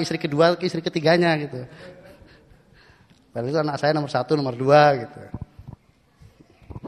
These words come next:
Ya. Jadi ditinjau dari sisi makhluk,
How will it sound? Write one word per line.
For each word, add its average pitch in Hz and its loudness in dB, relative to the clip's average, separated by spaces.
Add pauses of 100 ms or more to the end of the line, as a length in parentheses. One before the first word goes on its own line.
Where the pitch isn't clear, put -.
(560)
Ya. 127 2 (2000)
Jadi 208 2
ditinjau 269 4
dari 233 6
sisi 233 0
makhluk, 254 2